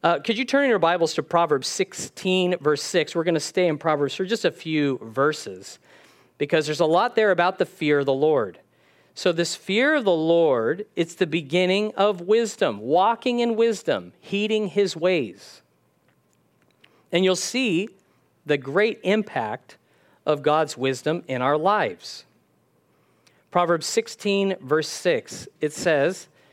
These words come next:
that the fear of Lord keeps us from sin. It says, "In mercy and truth, atonement is provided for iniquity,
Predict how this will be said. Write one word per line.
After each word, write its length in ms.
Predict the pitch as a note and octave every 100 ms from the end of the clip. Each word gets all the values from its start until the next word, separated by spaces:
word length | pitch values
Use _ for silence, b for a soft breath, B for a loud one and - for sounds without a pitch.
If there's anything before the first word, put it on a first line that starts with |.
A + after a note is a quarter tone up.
| b b b b -
that 120 | D#3
the 80 | D3+
fear 300 | - G3 F#3+
of 80 |
Lord 260 | E3+ E3+ E3
keeps 320 | - D3+ -
us 140 | E3+ -
from 240 | - C3
sin. 560 | B2+ - C4 A3 G#2+ F#2
It 80 | G2
says, 300 | D3 C#3 -
"In 200 | E3 E3
mercy 560 | D#3+ F3+ A3+ - B3+ A3+
and 140 | F3
truth, 500 | - - A3+ C#3 C#3
atonement 680 | D3+ D3 - G3 A3 B3 B3+
is 160 | F#3+ -
provided 680 | - D#3 C#3 D3 D#3 E3+
for 180 | - B2+
iniquity, 600 | C#3+ G#3 - F#3 A2 -